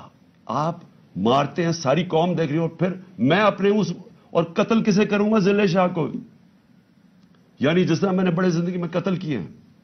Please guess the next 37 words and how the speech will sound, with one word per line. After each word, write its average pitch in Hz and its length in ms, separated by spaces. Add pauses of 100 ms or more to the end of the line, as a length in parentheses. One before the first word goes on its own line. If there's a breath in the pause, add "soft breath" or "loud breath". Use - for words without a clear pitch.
(260)
और 147 120
जिस 131 180
तरह 180 140
छब्बीस 165 420
साल 160 200
में 170 100
हमने 160 200
बड़े 156 200
के 165 120
लोगों 147 280
को 156 100
कत्ल 160 300
करवाया, 123 340 (840 soft breath)
सारी 202 480
हमारी 156 360
पुरअमन 143 460
रही 117 240
है। 92 140 (920)
और 123 140
डॉक्टर 160 340
साहब 151 420 (500)
गवाह 156 460
हैं, 107 160
इनकी 135 220
गाड़ी 139 280
फिर 202 200
तोड़ी 185 280
गई, 117 260 (1080)
वहां 170 220
बैठे 170 240
हुए 185 240
उनके 180 140
ऊपर 175 140
अटैक 156 300
कर 131 120
दिया। 117 180
तो 165 300